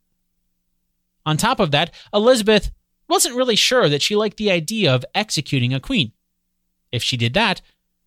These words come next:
would Mary's son, James, turn on Elizabeth and try to do the same to her? That might not be a good precedent to set. At first, she tried to convince the man watching over Mary to, well,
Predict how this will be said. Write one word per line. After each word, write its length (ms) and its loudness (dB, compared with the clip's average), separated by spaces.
would 160 2
Mary's 380 0
son, 460 0
James, 520 -2
turn 340 -2
on 140 0
Elizabeth 480 0
and 120 -4
try 240 -2
to 120 -8
do 120 -2
the 80 0
same 240 0
to 100 0
her? 260 0
That 260 -2
might 180 2
not 240 -4
be 140 -2
a 80 0
good 300 -2
precedent 580 -2
to 80 -2
set. 300 0
At 120 0
first, 300 4
she 180 -2
tried 260 0
to 80 -2
convince 400 0
the 80 -2
man 340 2
watching 560 0
over 320 2
Mary 420 -2
to, 320 0
well, 360 -2